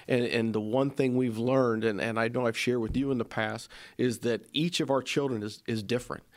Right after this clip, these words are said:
I mean, from day one, you know, I, uh, my first daughter, shy, didn't wanna be up in front of people.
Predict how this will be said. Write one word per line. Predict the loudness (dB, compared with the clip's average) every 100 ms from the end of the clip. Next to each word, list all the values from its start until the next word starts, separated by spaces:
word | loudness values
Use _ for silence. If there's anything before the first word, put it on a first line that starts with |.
| -12
I | -4
mean, | -2 0
from | 0 -2
day | 0 0 2
one, | 2 4 4 2 -4
you | -6 -4
know, | -2
I, | -2
uh, | -6 -8 -12 -12 -10
my | -10
first | -2 -2 -2 0
daughter, | 0 0 -4
shy, | -2 0 0 0 0
didn't | -2 -4 -4
wanna | -4 -4
be | -2 -2
up | -4
in |
front | -4 -2 -2
of | -2
people. | -4 -4 -6